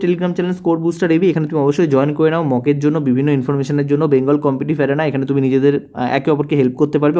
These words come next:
অঙ্ক সলভ করে দিয়ে, রিজনিং, জিকে, যে কোনো জিনিস তুমি বা যে কোনো ডাউট সলভ করে দিয়ে, যে তোমাদের বাইরে পরীক্ষা পড়ছে,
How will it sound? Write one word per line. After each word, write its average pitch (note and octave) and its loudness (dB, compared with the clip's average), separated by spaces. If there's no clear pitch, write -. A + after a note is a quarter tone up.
অঙ্ক B2 0
সলভ C#3 2
করে D3 4
দিয়ে, C#3+ 2
রিজনিং, C#3+ 2
জিকে, C3+ 0
যে F#3+ 8
কোনো B3+ 4
জিনিস F#3+ 2
তুমি E3 -6
বা C#3+ 4
যে C#3+ 2
কোনো D#3 -2
ডাউট C#3 4
সলভ C#3+ 2
করে D3 4
দিয়ে, C#3+ 4
যে D3+ 0
তোমাদের D3 2
বাইরে B2 2
পরীক্ষা C3+ -2
পড়ছে, C3 -4